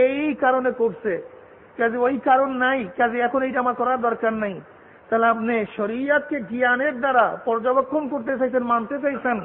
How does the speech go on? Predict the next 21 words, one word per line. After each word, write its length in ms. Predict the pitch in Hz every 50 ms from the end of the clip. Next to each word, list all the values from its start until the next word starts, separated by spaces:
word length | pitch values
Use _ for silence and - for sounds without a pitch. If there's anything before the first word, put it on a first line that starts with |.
| - - - - - - - - - - - - -
মনে 260 | 175 185 214 226 247 247
করতে 340 | - 311 254 - - - 285
হবে, 260 | 277 262 240 262 220 170 - - - - - - - -
যদি 160 | - 220 226
আপনি 180 | 233 226 240 226 - -
শরিয়তকে 600 | 220 208 220 233 247 277 285 294 285 - 277 254 170 156
জ্ঞানের 420 | 220 247 233 240 240 269 302 254
দ্বারা 200 | 247 285 285 269 247
মানেন, 340 | 240 240 233 240 247 240 202 156 - - - - - - -
তাহলে 220 | - 233 233 -
আপনার 320 | - 226 220 247 277 254 208 165
জ্ঞান 300 | 170 233 262 262 262 240 226
সীমিত, 420 | - - 269 277 339 330 - - 262 226 190 151 139 - - - -
শরিয়ত 440 | - - 247 240 269 277 277 262 - 226
অসীম। 480 | 247 269 262 - 330 339 320 269 214 180 175 - - - - - - - -
আর 80 | 214 - -
সীমিত 340 | - - 233 233 285 285 262
এবং 180 | 294 254 247
অসীমের 460 | 233 226 - 277 277 285 294 302 269 -
সাথে 160 | 285 277 262
যখন 240 | 254 254 - 240